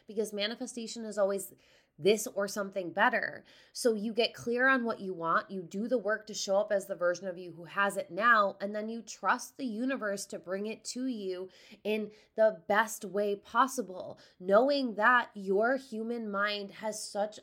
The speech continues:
a very small perspective on all of the brilliant ways that it could come in. So you're not trying to micromanage the universe and say, "It needs to be this specific person, it needs to be that specific thing."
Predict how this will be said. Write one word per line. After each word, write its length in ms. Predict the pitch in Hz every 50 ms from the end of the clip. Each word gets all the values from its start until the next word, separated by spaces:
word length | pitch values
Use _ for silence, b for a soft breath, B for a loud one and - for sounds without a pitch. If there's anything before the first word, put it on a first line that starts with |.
| _ _ -
a 100 | 202 180
very 480 | 180 165 196 190 196 208 214 214 202 190
small 800 | - - - - - 196 185 180 196 196 208 214 208 196 156
perspective 800 | - - 185 196 190 190 - - 196 208 208 - - 196 175 165 170 -
on 220 | 175 175 175 180 180 - -
all 320 | 165 170 190 208 208 226
of 200 | 233 202 196 190
the 80 | 202 170
brilliant 760 | 139 135 156 160 170 180 185 202 208 220 214 208 196 - -
ways 540 | 165 170 160 160 170 196 220 240 226 - B B B B B B
that 140 | 190 190 190
it 160 | - - -
could 260 | - - 196 190 -
come 220 | - 190 185 165
in. 340 | 165 151 160 185 220 254 262 B B B B B
So 160 | - - - 233
you're 140 | 214 220 220
not 260 | 220 214 226 - -
trying 420 | - - 269 262 269 277 269 262 254
to 100 | - 240
micromanage 920 | 214 190 180 185 202 196 - 226 214 202 202 190 190 185 185 170 165 - -
the 100 | 185 180
universe 560 | 185 220 240 233 214 196 196 185 185 185 185
and 100 | 180 -
say, 220 | - 185 175 160 -
"It 140 | 175 - 156
needs 260 | 202 202 196 190 -
to 80 | 185 170
be 140 | 170 175
this 200 | 160 170 185 185 -
specific 440 | - - 190 - 185 165 175 165 170
person, 400 | - 196 196 190 196 180 160 160
it 120 | 156 -
needs 260 | - 180 170 165 - -
to 60 | 175
be 180 | 170 175 165 143 127
that 220 | 175 170 - - -
specific 460 | - 202 185 165 190 170 175 170 -
thing." 480 | - 240 240 233 214 196 175 175 170